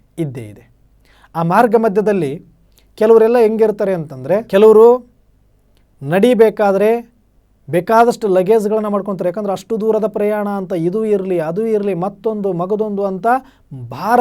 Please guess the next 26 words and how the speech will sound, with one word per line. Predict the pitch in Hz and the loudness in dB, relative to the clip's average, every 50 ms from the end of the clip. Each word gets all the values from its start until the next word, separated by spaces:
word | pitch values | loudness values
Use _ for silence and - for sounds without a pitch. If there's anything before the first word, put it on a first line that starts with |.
| 240 233 | 4 4
ಮಾಡಿಕೊಂಡು | 208 196 196 190 190 190 - 185 175 170 170 165 151 | 2 0 -2 -4 -4 -4 -6 -6 -6 -4 -4 -6 -6
ನಡೀತಾ | 139 131 135 151 156 151 156 147 139 135 | -8 -10 -10 -10 -10 -10 -10 -12 -12 -12
ನಡೀತಾ | 127 127 139 147 143 131 120 | -14 -14 -14 -14 -12 -14 -14
ಸುಸ್ತಾಗ್ತಾರೆ. | - - - 208 202 - _ _ _ _ - 123 117 113 123 113 123 117 - - _ _ _ _ _ _ _ _ _ _ _ _ _ _ _ _ _ - | -14 -16 -16 -16 -18 -18 _ _ _ _ -20 -18 -18 -20 -20 -20 -20 -20 -20 -20 _ _ _ _ _ _ _ _ _ _ _ _ _ _ _ _ _ -2
ಇನ್ನು | 190 226 247 247 | 0 0 0 2
ಕೆಲವರು | 202 247 233 233 226 208 | 2 2 4 4 4 4
ಇದು | 196 190 202 240 | 2 2 0 -2
ತಿನ್ನಕಬೇಕು, | 226 202 240 233 233 240 220 - 220 226 220 214 220 | -2 -4 -4 -4 -4 -4 -4 -2 -2 -2 -2 -2 -2
ಅದು | 202 196 196 233 | -2 0 0 -2
ತಿನ್ನಕಬೇಕಂತ | 233 233 226 220 226 220 208 226 208 214 208 220 208 214 | -2 -2 -4 -6 -6 -6 -6 -6 -6 -6 -6 -8 -8 -10
ಕೆಲವರು | 196 - 208 190 180 156 | -8 -4 -4 -4 -4 -4
ತಿನ್ನೋ | 151 - - 180 202 226 240 226 | -6 -8 -8 -6 -4 -4 -4 -4
ವಸ್ತುಗಳನ್ನೇ | 220 208 208 - - 196 196 196 190 196 | -4 -6 -6 -8 -8 -6 -6 -6 -6 -6
ಒಂದಿಷ್ಟು | 190 185 170 160 190 - - - 214 | -6 -8 -8 -8 -10 -10 -12 -12 -10
ಮೂಟೆ | 196 185 185 170 185 170 | -10 -10 -8 -8 -8 -8
ಮಾಡಿಕೊಂಡು | 165 160 165 160 - 165 151 147 135 131 120 110 - _ _ _ _ _ _ _ _ _ - | -8 -8 -10 -10 -12 -12 -12 -12 -12 -12 -14 -16 -18 _ _ _ _ _ _ _ _ _ -16
ಯಾರಿಗೂ | 131 135 143 139 135 | -12 -10 -10 -10 -12
ಕೊಡುವಂಗಿಲ್ಲ, | 123 - - 180 190 202 220 214 214 208 214 214 220 233 240 240 - - _ _ _ - | -10 -8 -4 -2 0 0 0 0 -2 -2 -2 0 0 0 0 -2 -4 -10 _ _ _ -8
ಬಿಟ್ಟಿರುವಂಗೂ | 131 131 175 170 - - 143 143 156 165 175 170 160 143 | -6 -6 -6 -6 -8 -10 -6 -4 -4 -2 -4 -4 -6 -8
ಇಲ್ಲ, | 131 120 113 107 104 - _ _ _ | -10 -10 -12 -14 -18 -20 _ _ _
ಹಂಗೆ | - 190 226 240 233 220 208 | -4 -2 -2 -2 -2 -2 -4
ತಗಲಾಕ್ಕೊಂಡು | - 196 175 196 202 190 185 190 - 160 156 147 143 135 | -4 -4 -2 -2 -2 -4 -6 -8 -12 -12 -10 -10 -10 -10
ನಡೆಯೋರು | 123 120 120 120 120 117 113 113 - | -10 -12 -12 -12 -12 -12 -14 -16 -18
ಕೆಲವರು. | 113 107 104 107 107 101 107 110 _ _ _ _ _ _ _ _ _ _ _ _ _ _ _ _ _ - | -20 -20 -20 -20 -20 -20 -20 -20 _ _ _ _ _ _ _ _ _ _ _ _ _ _ _ _ _ 0
ಇನ್ನು | 160 220 247 269 254 196 | 2 4 4 4 4 2
ಕೆಲವರು | 254 233 233 226 220 220 233 240 240 247 240 - _ | 2 2 4 4 4 6 6 4 4 2 -2 -8 _